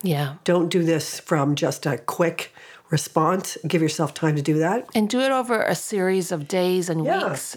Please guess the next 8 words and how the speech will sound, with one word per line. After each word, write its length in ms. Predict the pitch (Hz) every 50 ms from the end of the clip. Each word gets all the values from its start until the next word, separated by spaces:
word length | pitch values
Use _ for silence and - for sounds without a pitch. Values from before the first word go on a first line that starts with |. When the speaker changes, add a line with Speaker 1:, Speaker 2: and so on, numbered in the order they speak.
| - -
Speaker 1:
uh, 200 | 185 165 160 151
for 200 | - - - 190
the, 360 | 170 196 185 185 180 185 180 - - - - - - - _ -
the, 140 | 170 175 175
the, 180 | 175 165 151
the 160 | - 185 175
next 420 | 175 180 180 175 - - - - -
year. 600 | 160 160 196 214 175 143 147 156 170 190 202